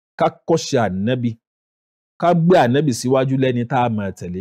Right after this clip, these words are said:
Fil aqwal níbi ọ̀rọ̀ sísọ. Bó o lànábì ṣe máa ń sọ̀rọ̀?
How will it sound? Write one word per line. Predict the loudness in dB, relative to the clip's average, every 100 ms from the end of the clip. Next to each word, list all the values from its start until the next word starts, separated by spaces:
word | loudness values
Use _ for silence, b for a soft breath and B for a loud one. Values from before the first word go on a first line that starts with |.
| -12
Fil | -4 -2
aqwal | -2 -4 -2 -2 -2 -4
níbi | -6 -4
ọ̀rọ̀ | -4 -6
sísọ. | -8 -10 -6 -8 -4
Bó | 4
o | 4
lànábì | 4 2 0 0
ṣe | -2 -2
máa | -2
ń | -2
sọ̀rọ̀? | 0 -2